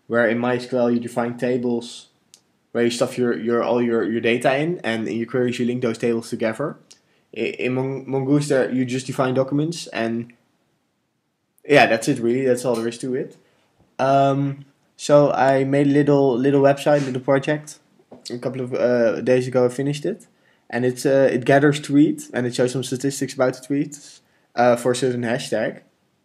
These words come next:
So, um, the, the first version was in, in MySQL, and, uh, this is P H P MyAdmin, which is a pretty standard MySQL tool. And, uh, so what I did before we got started on the code, I, um, I went to P H P MyAdmin, I made a new database,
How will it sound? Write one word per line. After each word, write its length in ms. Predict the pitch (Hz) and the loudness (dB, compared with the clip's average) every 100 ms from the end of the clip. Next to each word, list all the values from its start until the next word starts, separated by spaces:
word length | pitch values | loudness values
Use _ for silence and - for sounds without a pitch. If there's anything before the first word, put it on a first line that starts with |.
| _ _ _ _ _ _ _ _ - | _ _ _ _ _ _ _ _ -16
So, 640 | - 135 123 123 120 113 | -6 0 2 4 2 0
um, 540 | - 117 117 117 117 - | -2 -2 0 -2 -4 -8
the, 460 | - 98 117 - - | -12 -4 -4 -4 -8
the 80 | 120 | -6
first 260 | - 160 | 0 0
version 280 | 160 151 151 | 2 0 0
was 200 | 135 127 | 0 0
in, 200 | 131 120 - | -2 -4 -6
in 100 | 120 | -2
MySQL, 720 | 117 117 - 117 113 165 - _ _ _ | 0 -2 -2 -2 -2 -4 -8 _ _ _
and, 300 | - 113 113 | -8 -6 -4
uh, 240 | - 113 113 | -2 0 0
this 180 | 123 | -4
is 80 | 127 | -8
P 260 | - 139 131 | -6 -4 -4
H 140 | 127 | -4
P 120 | - | -4
MyAdmin, 480 | 123 120 113 131 147 | 0 2 2 2 0
which 180 | 139 127 | 0 -2
is 100 | 113 | -8
a 60 | 110 | -10
pretty 360 | - 127 117 | -6 -2 -2
standard 380 | 117 120 113 110 | -2 -2 -2 -4
MySQL 480 | 113 110 - 117 123 | -4 -6 -2 -2 -2
tool. 300 | 147 180 - _ _ _ _ - | -2 -4 -6 _ _ _ _ -2
And, 280 | 113 120 113 | 0 2 2
uh, 240 | 120 127 | 2 2
so 160 | 127 139 | 2 4
what 160 | 139 | 4
I 20 | |
did 160 | 135 143 | 4 0
before 320 | 135 151 151 | 0 2 4
we 80 | 147 | 4
got 140 | 147 | 0
started 340 | 147 151 143 139 | 2 4 6 4
on 80 | 139 | 0
the 80 | |
code, 320 | 135 143 151 160 | 2 2 2 0
I, 320 | - 127 127 | 0 2 2
um, 460 | - 123 120 120 - | 0 -2 -4 -12 -6
I 100 | 117 | -2
went 180 | 139 143 | -2 -2
to 60 | |
P 120 | - | -4
H 140 | 143 143 | -4 -2
P 100 | 139 | -4
MyAdmin, 500 | 131 120 143 165 160 | -2 -2 0 -2 -2
I 40 | |
made 200 | 139 135 | -2 -2
a 60 | 127 | 0
new 140 | 131 | 0
database, 640 | 123 139 147 156 196 - | 0 0 0 -2 -4 -8